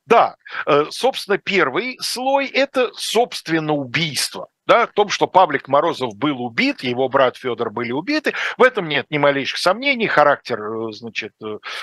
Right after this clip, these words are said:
э, р-, повреждений на телах обоих мальчиков говорит чётко о том, что да, они были убиты. Убиты холодным оружием, убиты ножом или ножами. Э, второй слой — это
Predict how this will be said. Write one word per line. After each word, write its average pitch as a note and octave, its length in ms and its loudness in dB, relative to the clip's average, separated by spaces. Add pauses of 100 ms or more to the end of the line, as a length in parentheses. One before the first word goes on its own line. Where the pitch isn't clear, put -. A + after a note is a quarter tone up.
э, A#2+ 60 -4
р-, B2 480 0
повреждений C3+ 760 -2
на A#2+ 340 2
телах B2+ 420 0
обоих B2+ 340 -2
мальчиков C#4 580 -2 (320)
говорит A#3+ 440 0 (240)
чётко B3 380 2
о B3 40 0
том, - 200 -6
что - 180 -12
да, B2 180 4
они C#4 260 -4
были F3+ 180 -2
убиты. C#3 420 -8 (200)
Убиты F#3+ 340 -4
холодным A#2+ 480 -2
оружием, A3+ 420 -2
убиты C3 360 -8
ножом D#3+ 420 -2
или A#2 140 -2
ножами. A3 540 -2 (640)
Э, D3+ 880 6 (540)
второй B3+ 480 2
слой — C#3 500 -6 (480)
это G#3 380 4